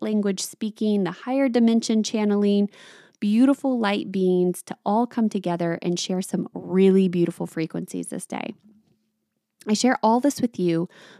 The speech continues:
partly as a way to stall about what I'm <laughs> about to share with you,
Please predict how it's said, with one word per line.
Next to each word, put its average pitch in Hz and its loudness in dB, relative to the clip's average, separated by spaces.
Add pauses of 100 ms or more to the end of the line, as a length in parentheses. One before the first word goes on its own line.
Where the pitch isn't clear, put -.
(100)
partly 277 0
as 226 -2
a 214 -2
way 185 2
to 269 -4
stall 220 0
about 185 -2
what 214 -2
I'm 247 8
<laughs> 240 6
about 226 -2
to 285 -2
share 202 -2
with 202 -2
you, 233 -4